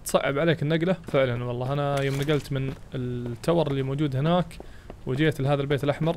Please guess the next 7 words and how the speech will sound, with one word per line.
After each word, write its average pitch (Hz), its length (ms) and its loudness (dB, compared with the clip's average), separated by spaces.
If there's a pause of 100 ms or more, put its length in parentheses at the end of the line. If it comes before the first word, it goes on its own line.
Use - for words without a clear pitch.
(160)
عانيت، 131 360 2
فما 147 340 -2
بالك 147 380 2
يعني 131 240 0
أجلس 139 260 0
أتنقل 139 420 -2
كثير. 165 340 0